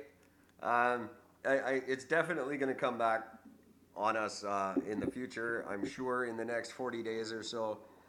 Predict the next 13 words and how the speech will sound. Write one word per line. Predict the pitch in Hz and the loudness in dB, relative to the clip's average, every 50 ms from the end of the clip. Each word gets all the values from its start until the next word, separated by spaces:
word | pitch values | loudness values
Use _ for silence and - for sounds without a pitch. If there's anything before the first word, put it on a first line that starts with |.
| - - - _ - | -20 -20 -20 _ -2
Um, | - 101 107 107 107 110 107 107 104 98 - - - - _ _ _ - - - - - - - - | 2 4 4 4 4 2 0 -2 -6 -10 -12 -18 -20 -20 _ _ _ -20 -20 -20 -20 -20 -20 -8 0
but | - 135 127 - - - | 0 2 2 2 0 0
I, | 123 123 117 101 | 0 0 0 0
I | 117 127 127 | 0 -2 -2
think | - 156 147 - | -2 -4 -2 0
that's | 131 120 117 - | 0 0 0 0
good | - 127 117 101 - | -2 -2 -2 -2 -4
for | - 110 | -6 -6
tonight | 90 - 98 95 92 92 92 - | -6 -4 -4 -4 -4 -4 -6 -6
on | 90 95 95 | -8 -8 -6
the | 92 92 | -6 -6
weed. | 95 95 95 - - - - - - - - | -8 -8 -8 -10 -12 -18 -20 -20 -20 -4 0
Um, | - 147 180 170 170 185 170 151 135 - | 4 8 8 10 10 10 8 6 4 0